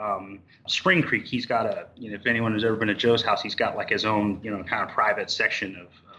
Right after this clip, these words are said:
Spring Creek there in, in Bellefonte in his backyard. And he's like, he's got no glasses on, and he's, you know, he's, he's showing me all these different fish and where they are. And it's amazing because he can see deep into the water with no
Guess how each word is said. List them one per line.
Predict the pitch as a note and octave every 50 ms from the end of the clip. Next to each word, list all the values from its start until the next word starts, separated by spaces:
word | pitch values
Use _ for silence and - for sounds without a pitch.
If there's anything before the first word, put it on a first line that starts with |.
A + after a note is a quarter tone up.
| - _ -
Spring | - - - - B2+ A#2+ A2+ -
Creek | - - G#2 F#2+ - -
there | A#2 G2+ G2 G2 G2
in, | F#2+ F#2 F#2+ E2 - G#2
in | G2 F#2 F#2+
Bellefonte | F#2 A2 A2 A#2+ A#2 - - - - -
in | - G#2+
his | - -
backyard. | - G#2+ G2+ - - - G2 G2 F#2+ G2 - - - - - - - - - - - - - - -
And | - C3+ C3
he's | C#3 D#3+ E3+ D3 D3
like, | E3 D#3 D3 C3+ C3 C3
he's | - - D3+ C#3
got | D3 A#2+ G#2+
no | C#3+ F#3 A3 G#3+
glasses | G3 F#3 F3+ F3 F3 - D#3 B2 B2
on, | B2 A2+ A2 G#2 G#2+
and | G#2+ G#2+
he's, | G#2+ G#2+ G#2 - - B2+ C3
you | C3 C3 B2
know, | A#2 A2 G#2 F#2+ G2
he's, | A#2 B2 - - - _
he's | _ A#2+ A2 - - _ -
showing | - - - F#3 F#3+ F#3+ F3
me | C#3 A#2+
all | A#2+ C#3 D3
these | C#3+ D3 C3+ B2
different | C3+ C3+ C3+ - B2+ G#2+ E2 -
fish | - C3+ C3+ C3 B2+ - -
and | G#2+ A#2
where | A#2+ B2 A#2+
they | A#2+ A#2 A2+
are. | A#2 A2+ A2+ A2+ - - - - _ _ _ - - _ _ _ _ _ - - - - - - - - - - -
And | F3+ G3+
it's | G3 -
amazing | F#3+ F#3 A3 C4 C#4 G#3+ G3 E3+
because | D#3+ D3+ - D#3+ C#3+
he | G3 A3 G#3
can | G#3 F3+ D#3
see | - - - - A3+ A3 G#3+ G3+ F#3 E3+ D3 A#2+ - - - - B2
deep | A#2+ E3+ F#3+ F#3+ F#3
into | E3+ D#3+
the | C#3+ C#3
water | C3+ D#3 F3+ F#3+ F#3 D#3
with | C3 C3 B2+ - B2+
no | B2 C3+ C3+ C#3 D3 D3+ D3+ D#3+ D#3 D3+ -